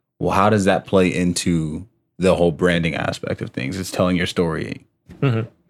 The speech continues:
Speaker 1: How does that, like, play into, like, building a movement and building community rather than just a store?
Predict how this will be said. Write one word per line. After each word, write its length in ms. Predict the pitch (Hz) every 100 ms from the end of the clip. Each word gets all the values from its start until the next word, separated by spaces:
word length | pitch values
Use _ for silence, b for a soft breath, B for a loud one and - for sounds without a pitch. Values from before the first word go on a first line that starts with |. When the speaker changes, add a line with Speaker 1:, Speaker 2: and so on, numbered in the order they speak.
| -
Speaker 1:
How 100 | 101
does 140 | 92 87
that, 220 | 87 71
like, 200 | 64 85
play 220 | - 95
into, 220 | 87 87
like, 200 | 87 82
building 240 | 80 85 82
a 60 |
movement 480 | 80 85 85 78 78
and 100 | 76
building 220 | 82 82 76
community 460 | - 95 98 98
rather 220 | 85 85
than 180 | 76 80
just 240 | 80 85 -
a 80 |
store? 480 | - - 76 69 -